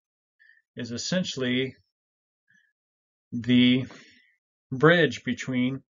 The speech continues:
the external environment and your cells. If you think about it, your, most of your cells, do they have access to the external environment? No, they're internal. They're not even, like, cells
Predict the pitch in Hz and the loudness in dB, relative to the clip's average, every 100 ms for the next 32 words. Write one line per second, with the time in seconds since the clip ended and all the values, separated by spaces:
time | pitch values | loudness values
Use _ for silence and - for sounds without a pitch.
0 | _ _ _ _ - 107 - 151 170 143 | _ _ _ _ -10 -8 -6 -4 0 0
1 | 123 110 113 120 123 139 - _ _ _ | 0 0 0 0 -2 -4 -8 _ _ _
2 | _ _ - _ 120 120 123 120 156 147 | _ _ -20 _ -8 -4 -2 -2 2 2
3 | 120 92 87 - 101 110 104 151 151 127 | 2 -4 -10 -14 -14 -14 -6 -4 -2 -2
4 | 120 123 123 120 120 104 113 123 143 160 | 0 0 -2 -6 -8 -8 -10 -4 -2 -2
5 | - 151 139 - 160 147 117 98 - - | -4 -4 -4 -2 0 0 0 -4 -12 -18
6 | _ _ _ _ _ _ 117 113 120 131 | _ _ _ _ _ _ -10 -4 -2 -2
7 | 131 135 135 131 117 - 117 113 107 - | 0 -2 -2 -6 -6 -10 -8 -8 -8 -6
8 | 123 120 120 120 127 131 113 92 - _ | -4 -2 -2 -4 -4 -4 -6 -8 -16 _
9 | _ _ _ _ _ - 156 143 107 - | _ _ _ _ _ -14 -10 -8 -8 -6
10 | 123 123 175 170 104 - _ _ _ _ | -8 -4 -4 -2 -4 -8 _ _ _ _
11 | _ _ - 117 120 123 120 123 120 120 | _ _ -12 -6 -4 -2 -2 -2 -4 -6
12 | _ _ _ _ 120 110 _ _ _ - | _ _ _ _ -12 -12 _ _ _ -6
13 | - 139 135 135 135 - | 0 2 2 -2 -6 -14